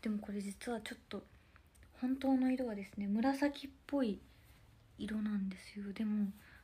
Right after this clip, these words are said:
確かに茶色って言われたら、茶色っぽい。こういうのありますよね。あの、あの、なんか、金に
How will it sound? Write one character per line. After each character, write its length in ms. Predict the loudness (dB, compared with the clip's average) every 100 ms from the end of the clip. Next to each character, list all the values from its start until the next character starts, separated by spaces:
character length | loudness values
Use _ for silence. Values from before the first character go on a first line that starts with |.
| -20
確 300 | -16 -14 -12
か 60 | -12
に 60 | -10
茶 160 | -6 -2
色 180 | 0 -2
っ 40 |
て 60 | -6 -8
言 100 | -4
わ 60 | -2
れ 100 | -2
た 160 | -4 -2
ら、 220 | -2 -4 -12 -20 -20 -20 -20 -20 -20 -20 -20 -20 -16
茶 200 | -6 -2
色 160 | -2 -2
っ 20 | -6 -4
ぽ 160 | 2
い。 240 | 2 2 -2 -10 -18 -18
こ 180 | 4 8
う 40 |
い 80 | 10
う 60 | 10
の 140 | 8
あ 60 | 6
り 120 | 4
ま 140 | 2
す 160 | 2 0
よ 100 | 2
ね。 180 | 2 2
あ 140 | 2
の、 240 | 2 2 0 -6 -12 -14 -8
あ 180 | -2 0
の、 100 | 0
な 100 | 0
ん 60 |
か、 160 | -2 -6 -8 -20 -20 -20 -20 -20 -20 -20 -16 -16 -16 -20 -20 -20 -18 -4
金 380 | 4 6 6 6
に 200 | 4